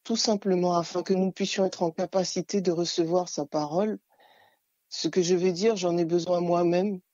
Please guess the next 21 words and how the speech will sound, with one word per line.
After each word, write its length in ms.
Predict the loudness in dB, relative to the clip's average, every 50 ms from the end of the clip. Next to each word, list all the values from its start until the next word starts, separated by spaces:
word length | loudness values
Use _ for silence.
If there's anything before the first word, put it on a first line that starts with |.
| _ _ _ _ _ _ _ _ _ _ _ _ _ _ _ _ _ _ _ _ _ _ _ _ _ _ _ _ _ _ _ _ _ _ _ _ _ _ _ _ _ _ _ _ _ _ _ _ _ _ _ _ _ _ _ _ _ _ _ _ _ _ _ _ _ _ _ _ _ _ _ _ _ _ _ _
Ce 200 | -4 0 2 4
matin, 520 | 4 4 4 2 2 2 2 2 4 4 2
je 140 | 2 2
vais 120 | 2 2 2
vous 240 | 2 2 2 2 2
inviter 520 | 2 2 0 -2 -2 0 0 2 2 4
à, 280 | 4 2 2 2 0 0
euh, 320 | 0 -2 -4 -4 -6 -8 -10 -12 -16 _ _ _ _ -6
déjà, 480 | -2 0 2 2 2 2 2 0 0 -2 -8 -8
premièrement, 720 | -2 0 2 2 4 4 2 2 2 2 2 0 -2 -4 _ _ _ _ -4 0
nous 240 | 2 2 2 2
allons 260 | 2 2 4 4 4 4
inviter 600 | 4 2 2 0 -2 -2 -2 0 0 0 0 -2 -6 -10 -14 -14 -16 -10 -4 -4
<laughs> 380 | -2 -2 -2 -4 -6 -6 -12 -14 -16 -20 -20 -20 -20 -20 -20 -20 -20 _ _ _ _ _ _ -14
celui 420 | -6 -2 0 0 0 2 0 0
sans 260 | 0 0 0 0 0 0
qui 300 | -4 -6 -4 0 0 0
rien 240 | 2 2 2 2
ne 120 | 2 2 0
sera 360 | 0 -2 -2 -2 0 -2 -2
possible, 720 | 0 -2 -2 -2 -2 -2 -4 -4 -4 -4 -6 -8 -10 -16